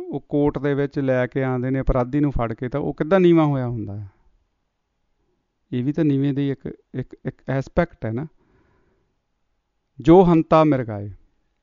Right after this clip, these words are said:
ਹਨਾ, ਜਿਹੜਾ ਸ਼ਿਕਾਰੀ ਹੈ, ਜਦੋਂ ਸ਼ਿਕਾਰ ਖੇਡਣ ਜਾਂਦਾ ਆ, ਮਿਰਗ ਦਾ ਮਤਲਬ ਹੁੰਦਾ ਹਿਰਨ,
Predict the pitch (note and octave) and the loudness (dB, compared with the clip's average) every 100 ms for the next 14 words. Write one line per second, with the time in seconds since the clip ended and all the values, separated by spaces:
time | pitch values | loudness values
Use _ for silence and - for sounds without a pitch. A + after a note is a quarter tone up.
0 | _ _ _ _ _ _ _ _ _ _ | _ _ _ _ _ _ _ _ _ _
1 | _ C#3+ D3 D#3+ _ _ _ _ _ _ | _ -6 -6 -6 _ _ _ _ _ _
2 | _ _ _ _ _ _ _ _ _ - | _ _ _ _ _ _ _ _ _ -4
3 | D3+ F#3+ G3+ F3+ C#3 C3 E3+ D3+ A2+ A2 | 0 0 0 0 2 2 2 0 -2 -10
4 | _ _ - C3 F3 - - C3+ C3 - | _ _ -2 0 0 -2 0 2 2 0
5 | D3 C#3 F3 D3+ B2+ B2 A#2 G#2 - _ | -4 -2 0 0 -2 -4 -6 -10 -16 _
6 | _ _ _ _ _ _ _ _ _ _ | _ _ _ _ _ _ _ _ _ _
7 | _ _ _ C3+ C3+ C3 D#3 D3+ C#3 C#3 | _ _ _ 0 2 4 4 4 2 -2
8 | C#3+ C#3+ F3+ F#3 - G2+ C3+ B2+ A2+ | -4 -2 -4 -4 -12 -6 -4 -4 -6